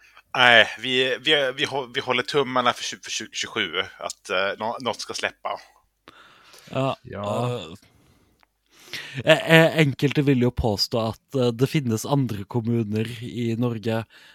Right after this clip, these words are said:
Speaker 2: eh, än Bergen. Eh, så vi kan väl säkert si noe om de også.
Speaker 3: Ja, nej, men jag har ju då, eh,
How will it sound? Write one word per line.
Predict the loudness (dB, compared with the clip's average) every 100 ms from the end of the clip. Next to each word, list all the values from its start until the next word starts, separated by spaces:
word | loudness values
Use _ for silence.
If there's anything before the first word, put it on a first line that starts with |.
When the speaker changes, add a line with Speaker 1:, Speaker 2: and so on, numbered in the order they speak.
| -6
Speaker 2:
eh, | -2 -2 0
än | 0 0
Bergen. | 0 -2 -2 -2 -2 -6 _ _ _ _ -6
Eh, | -6
så | -2 -2
vi | -2
kan | 0 -2
väl | -2 -4
säkert | -6 -6 -6
si | -4 -2
noe | 0 0 0
om | 0 -2
de | 0 0
også. | 0 -2 -6 _ _ _ _ _ _ _ _ _
Speaker 3:
Ja, | -4 2 6 6 4 -4 -6
nej, | -2 -2
men | -2 0
jag | 2 2
har | 4 4 2
ju | 0 -2
då, | -2 2 2
eh, | 2 2 2 2 0